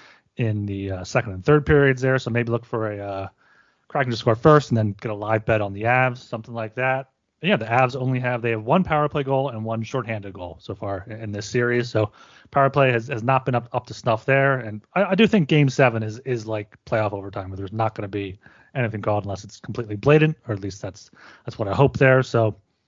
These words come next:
hopefully, for the sake of my bets, that the Avs do end up winning this, but I, I do lean, I, I guess, to the under as well, under six, minus one twenty. Both,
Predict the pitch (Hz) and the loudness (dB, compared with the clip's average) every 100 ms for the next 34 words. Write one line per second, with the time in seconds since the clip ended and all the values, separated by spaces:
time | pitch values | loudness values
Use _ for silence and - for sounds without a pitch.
0 | _ _ _ _ _ _ _ 233 - 254 | _ _ _ _ _ _ _ 0 4 4
1 | 226 185 196 180 170 175 - 143 135 131 | 4 0 0 2 6 4 4 -2 0 2
2 | 139 147 131 147 143 139 143 139 139 139 | 4 4 2 0 2 0 0 0 2 0
3 | - 120 120 120 131 127 127 175 147 143 | 0 -4 -2 -4 -2 -2 2 2 2 -2
4 | 135 127 110 104 _ - 147 202 - 135 | -2 -2 -4 -6 _ -2 0 0 0 0
5 | 113 104 107 104 107 107 101 98 - 110 | 0 -2 -4 -4 -6 -6 -8 -8 -6 -6
6 | - 107 101 - 98 - 107 104 104 98 | -8 -12 -12 -14 -10 -4 -4 -4 -6 -8